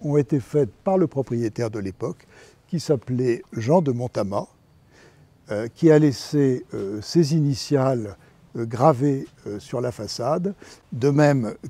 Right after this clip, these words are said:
que, euh, son buste que vous voyez, euh, au milieu de la coquille de, euh, Saint-Jacques, euh, symbole du pèlerinage de, euh, Compostelle. Son buste est entouré de la devise In Domino Confido, qui était la devise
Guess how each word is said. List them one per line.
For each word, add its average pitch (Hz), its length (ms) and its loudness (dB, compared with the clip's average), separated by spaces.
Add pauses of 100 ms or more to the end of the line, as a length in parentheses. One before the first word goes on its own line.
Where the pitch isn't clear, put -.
que, 139 120 -6
euh, 123 560 -2 (180)
son 127 400 -8 (120)
buste 139 460 -4
que 131 140 -6
vous 110 160 -6
voyez, 107 420 -4 (480)
euh, 127 160 -8
au 143 120 -2
milieu 135 480 0
de 135 160 -6
la 110 160 -4
coquille 151 720 -4
de, 127 500 -6 (100)
euh, 101 540 -8
Saint-Jacques, 120 640 -6 (440)
euh, 117 120 -6
symbole 123 440 -2
du 135 100 -10
pèlerinage 113 720 -6 (200)
de, 120 320 -4
euh, 101 200 -8
Compostelle. 113 600 -10 (420)
Son 170 260 0
buste 151 500 -2 (160)
est - 200 -8
entouré 127 480 0
de 104 140 -6
la 107 140 -4
devise 123 640 -4 (480)
In 139 140 -2
Domino 123 540 -4
Confido, 113 580 -4
qui - 160 -8
était 113 240 -4
la 107 100 -2
devise 110 600 -8